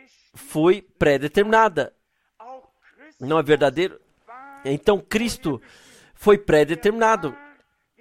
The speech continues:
Ele foi a semente real de Abraão.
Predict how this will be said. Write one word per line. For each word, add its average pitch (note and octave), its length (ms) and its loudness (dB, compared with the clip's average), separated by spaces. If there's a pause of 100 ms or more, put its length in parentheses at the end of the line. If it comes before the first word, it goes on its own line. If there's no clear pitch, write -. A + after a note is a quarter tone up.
(960)
Ele E3+ 280 -2
foi G#3 480 2 (500)
a D3 80 4
semente F#3+ 580 0
real F3 640 6 (220)
de C3 120 0
Abraão. F3 640 4